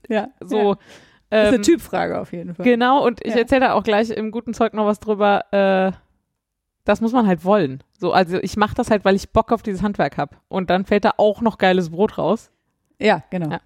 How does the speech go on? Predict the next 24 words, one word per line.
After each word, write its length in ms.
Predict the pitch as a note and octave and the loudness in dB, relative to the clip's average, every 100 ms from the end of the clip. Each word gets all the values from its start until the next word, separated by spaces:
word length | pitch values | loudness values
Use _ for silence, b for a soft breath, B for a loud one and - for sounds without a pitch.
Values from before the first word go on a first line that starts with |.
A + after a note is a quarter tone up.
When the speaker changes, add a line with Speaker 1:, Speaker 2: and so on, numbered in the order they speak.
| - | -6
Speaker 1:
Und 80 | |
bei 100 | F#3 F#3+ | 0 2
mir 100 | A3 | 2
ist 100 | A3+ | 0
es 120 | A3 | -4
genau 140 | F#3+ F#3+ | -4 0
Speaker 2:
Aber 100 | A#3 | 0
deswegen 240 | B3+ C4+ | 0 0
Speaker 1:
umgekehrt. 140 | B3 A#3+ | 0 0
Speaker 2:
ist 60 | |
auch 40 | A#3 | 0
im 40 | |
Moment, 320 | A3 A3 B3 - | 0 -2 -2 -4
für 140 | - | -6
mich 220 | A3 A3+ | -6 -6
ist 160 | A3+ - | -4 0
ja 100 | A3+ | 0
grad 300 | G#3 A3 - | 2 0 0
so 80 | G#3 | -4
eine 320 | G#3 G#3+ - | 0 -2 0
eher 180 | G3+ G3+ | 0 0
stressige 400 | - B3 B3+ B3+ | -2 -2 -2 -2
Phase 540 | - B3 C4 C#4+ C#4 - _ _ _ | 0 2 2 0 -2 -4 _ _ _
so. 340 | A3+ A#3+ C4+ | -4 0 0